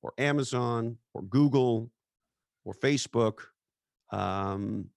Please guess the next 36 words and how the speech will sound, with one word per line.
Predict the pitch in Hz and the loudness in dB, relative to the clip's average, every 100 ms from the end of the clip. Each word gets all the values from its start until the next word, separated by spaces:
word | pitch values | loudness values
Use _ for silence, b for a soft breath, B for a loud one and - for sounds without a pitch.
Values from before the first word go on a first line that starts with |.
| _ _ | _ _
that, | 113 113 - _ | -4 -4 -4 _
that | 107 107 | -2 0
have | 107 | 0
been | 110 110 | 0 2
maligned | 110 113 123 135 131 113 | 4 4 4 4 2 2
of | 104 | 0
late, | 101 95 123 - - _ _ _ _ _ _ _ _ _ _ _ _ _ _ - - - - | -2 -2 -4 -8 -20 _ _ _ _ _ _ _ _ _ _ _ _ _ _ -20 -20 -20 -12
give | - 190 | -8 -6
your | 190 | -2
head | 131 | -2
a | 117 | -2
shake | - 95 - | -2 -6 -6
for | - | -8
a | |
second. | - - - - 110 _ _ _ _ _ _ _ _ - | -6 -8 -8 -14 -16 _ _ _ _ _ _ _ _ -4
You | 120 | 0
know, | 123 | 0
it's, | - | 0
it's | 135 - | -2 0
easy | 143 160 151 127 | 0 0 0 0
to | |
shit | 104 - 127 | 0 0 2
on | 127 131 | 2 2
a | |
guy | 123 127 | 2 2
like | 127 123 | 2 0
Jeff | 131 127 | -2 -2
Bezos, | 123 131 131 180 196 | -2 -2 -2 -4 -4
and | - 117 | -2 0
I'm | 127 | 2
not | 123 | 0
saying | - 127 | 0 0
he's | 120 101 | 0 -2
a | |
perfect | - 120 - 117 - | -2 -2 -2 -4 -4
person, | 117 - 147 | -4 -2 -6